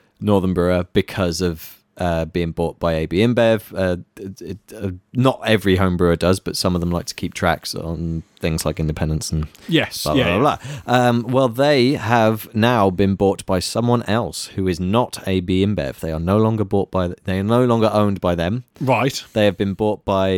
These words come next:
Speaker 1: uh, Blackstreet Capital Holdings, L L C.
Speaker 2: I mean, they don't sound better.
Speaker 1: No. But
Speaker 2: Because I ain't never heard of them, and, like,
Speaker 1: <laughs>
Speaker 2: i-, i-, if they've got enough money to buy up something that big,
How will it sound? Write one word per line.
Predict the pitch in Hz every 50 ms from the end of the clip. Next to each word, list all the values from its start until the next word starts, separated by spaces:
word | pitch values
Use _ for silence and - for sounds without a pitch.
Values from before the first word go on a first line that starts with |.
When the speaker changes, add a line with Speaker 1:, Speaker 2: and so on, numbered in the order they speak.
| 95 95 92 92
Speaker 1:
uh, | 95 95 95 92 92 92 82
Blackstreet | 90 82 - 101 117 131 175 - - - - 117 113 113 - -
Capital | - - 120 117 - 123 - 120 113 98
Holdings, | - - - - 117 117 107 87 82 80 80 78 78 78 - -
L | - 87 80 82 82
L | 87 85 82 82 80
C. | - - 85 78 73 76 78 - -
Speaker 2:
I | 185
mean, | 214 254
they | 285 277
don't | - - 262 247 233 -
sound | 277 220 196 165 -
better. | - - 208 170 - - 135 95 92 98 - _ _ _ - - _ _ -
Speaker 1:
No. | 143 151 160 120 80 82 80 78 - _ _ _ _ - 175 127
But | - 156 139 113 101 - - - - 190
Speaker 2:
Because | 214 190 247 233
I | 240 247 262 247
ain't | 247 247 220
never | 208 196 180 180
heard | 175 190 214 226 226 190 180
of | 151 -
them, | - 110 95 95 113 139 143 -
and, | 160 170 170 165 160 143 170 -
like, | 180 170 170 170 170 151 -
Speaker 1:
<laughs> | 160 - -
Speaker 2:
i-, | 202
i-, | 202 - 196 208 214 180 196
if | 185 -
they've | 214 226 247 220
got | 254 233 185
enough | 208 202 202 214 208 - -
money | 190 190 208 202 165 135 120
to | - 123
buy | 110 131 131 131 131 131 127
up | 123 -
something | - - 135 127 120 - 127 123 123
that | 131 123 117 - -
big, | - 131 107 92 90 - -